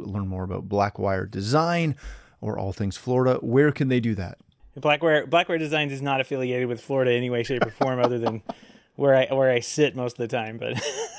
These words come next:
Speaker 2: <laughs> so yeah, Blackwire. Uh, you can find out more about Blackwire over at, uh, blackwire designs dot com.
Speaker 1: Excellent. Thank you, sir. Mister Greenblatt, if people wanna connect with you, learn more about Control Concepts, where can they do that?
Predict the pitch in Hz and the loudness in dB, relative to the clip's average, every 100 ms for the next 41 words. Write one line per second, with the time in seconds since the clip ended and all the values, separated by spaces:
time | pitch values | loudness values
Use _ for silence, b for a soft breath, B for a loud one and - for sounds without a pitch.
0 | 427 - 180 - - - - 151 156 147 | -4 2 2 0 -10 -8 0 4 4 4
1 | 165 165 156 151 139 135 143 139 156 143 | 2 2 0 0 0 -2 -2 -2 0 0
2 | 131 135 127 127 120 123 117 - 117 117 | 0 2 2 2 0 0 -2 -2 -2 -2
3 | - 113 - 104 104 107 113 113 107 110 | -2 -4 -6 -8 -6 -4 -4 -2 -4 -4
4 | 113 117 113 120 131 147 113 _ _ _ | -4 -4 -2 -4 -4 -8 -10 _ _ _
5 | - 90 101 92 113 104 - 156 135 B | -8 -8 -8 -2 -2 -2 2 4 2 B
6 | B B 160 - 143 165 160 165 165 127 | B B -2 0 2 4 6 4 4 -2
7 | - 139 131 131 127 - 135 127 117 120 | -2 -2 -2 -2 -4 -2 -2 -2 -4 -2
8 | 131 127 110 110 104 104 104 104 92 117 | 0 0 0 0 0 0 -2 -4 2 2
9 | 117 - 113 - 123 - 160 165 - 165 | 2 -4 -4 0 -2 2 2 2 4 2
10 | - - B B B 98 98 95 92 92 | 0 -10 B B B -8 -6 -4 -4 -6
11 | - - - | -10 -14 -16